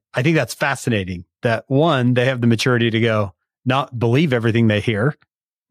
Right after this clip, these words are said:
that they might be like, "Hmm, I, I, I wanna hear it from an actual Christian. I wanna hear it from somebody who actually knows the story." And it reminded me of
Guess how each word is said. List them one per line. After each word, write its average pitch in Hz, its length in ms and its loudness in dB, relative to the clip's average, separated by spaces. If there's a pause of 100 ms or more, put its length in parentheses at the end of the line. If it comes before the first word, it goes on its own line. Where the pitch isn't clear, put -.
(160)
that 135 140 -4
they 127 100 0
might 120 180 0
be 120 160 2
like, 110 160 -2 (140)
"Hmm, 123 240 2 (100)
I, 123 240 -4
I, - 140 -8 (100)
I 135 140 -2
wanna 175 160 2
hear 120 160 2
it 110 100 -6
from 123 180 0
an 120 100 0
actual 131 580 0
Christian. - 420 -4 (300)
I 127 80 -2
wanna 151 160 0
hear 117 200 -2
it 117 140 -2 (560)
from 117 180 -2
somebody 117 360 0
who 117 180 -2
actually 117 320 -2
knows 110 400 0
the 127 100 -2
story." 202 460 0 (380)
And 135 380 -2
it 135 180 -4
reminded 131 600 2
me 110 320 2
of 110 580 -4